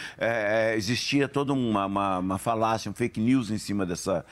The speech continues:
dessa questão, dizendo que ele morreu de cirrose. Ele não morreu de cirrose, ele morreu de um transplante de coração, ele tinha um coração grande,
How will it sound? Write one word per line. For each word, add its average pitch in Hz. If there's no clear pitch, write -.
dessa 101
questão, 107
dizendo 120
que 139
ele 139
morreu 135
de -
cirrose. 117
Ele 143
não 185
morreu 185
de 170
cirrose, 98
ele 143
morreu 156
de 127
um 139
transplante 127
de -
coração, 113
ele 95
tinha 127
um -
coração 123
grande, 107